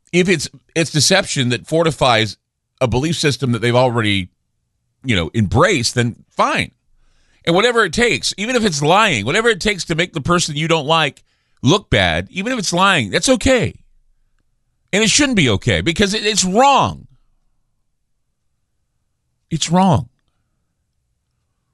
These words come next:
It's wrong to lie and continue to lie in order to fortify the hate that you have for somebody or the hate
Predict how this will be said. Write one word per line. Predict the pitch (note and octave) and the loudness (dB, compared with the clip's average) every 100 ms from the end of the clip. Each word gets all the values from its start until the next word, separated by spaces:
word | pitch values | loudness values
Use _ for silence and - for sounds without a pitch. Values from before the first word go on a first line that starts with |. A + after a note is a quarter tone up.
| _ _ _ _ _ _ _ _ _ _ _ _ _ _ _ _ _ | _ _ _ _ _ _ _ _ _ _ _ _ _ _ _ _ _
It's | D#3 - | -2 0
wrong | D#3+ F#3 G3 | 2 2 2
to | E3+ | 0
lie | D#3 D3+ D#3 A#2+ E2+ F2+ | 0 2 2 2 0 -4
and | B2+ | -6
continue | C3 C3+ E3 F3 | -4 -2 -2 -2
to | E3 | 0
lie | D3 D#3+ B2 F2 F#2+ A2+ _ _ _ _ _ _ _ _ _ _ _ _ _ _ - | 2 2 0 -2 -6 -12 _ _ _ _ _ _ _ _ _ _ _ _ _ _ -2
in | |
order | F3 E3+ | 0 0
to | |
fortify | D#3 F3 D#3 - D3+ | 0 0 0 0 0
the | C#3 | 0
hate | D3 E3+ - - | -2 -8 -10 -8
that | G#2 | -2
you | F2+ | 0
have | F#2 C#2+ C#2+ | 0 -2 -6
for | F2+ | -6
somebody | - E2+ D2 C#2 F2 | -4 -4 -4 -10 -4
or | G2 | -2
the | F#2+ | 0
hate | G#2+ C#3+ C3+ - - | 0 0 0 -4 -14